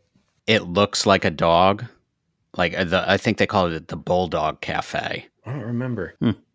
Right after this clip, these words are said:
Speaker 1: So there's a guy named Bobby Green, and, uh, he owns, like, a few different companies. I think one is the, uh, nineteen thirty-three Group,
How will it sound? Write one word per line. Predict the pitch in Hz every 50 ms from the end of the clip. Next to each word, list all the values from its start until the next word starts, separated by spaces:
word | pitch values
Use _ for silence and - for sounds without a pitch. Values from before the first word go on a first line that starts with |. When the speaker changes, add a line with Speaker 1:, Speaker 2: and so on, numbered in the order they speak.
| _ _ _ _ - -
Speaker 1:
So | - - - - 95 92 90 87 85 85 - - _ _ _ _ _ - - _ _ -
there's | - - 123 120 120 139
a |
guy | - - 113 110 113 104 92 87 82 82 85
named | 82 87 85 82 80 76 -
Bobby | - 87 87 90 95 92 92 87
Green, | 80 - - 85 87 87 85 80 78 78 76 73 - - _ _ _ _ -
and, | 85 82 82 80 80 78 76 76 76 - - _ _ _ -
uh, | - -
he | 76 - - - 107 101 98 92
owns, | 87 85 85 80 -
like, | 87 82 78
a |
few | - - - 85
different | 78 80 76 80 78 -
companies. | - 85 82 - - 78 78 78 73 76
I | 80 78
think | - 95 80 -
one | 87 85 85 80
is | 76 - - -
the, | 82 76 71 73 71
uh, | 73 73 71 71 - - - -
nineteen | 87 87 87 90 87 - - 87 -
thirty-three | - - 90 87 80 82 - - - 87 85 78
Group, | - - 85 85 82 82 82 - _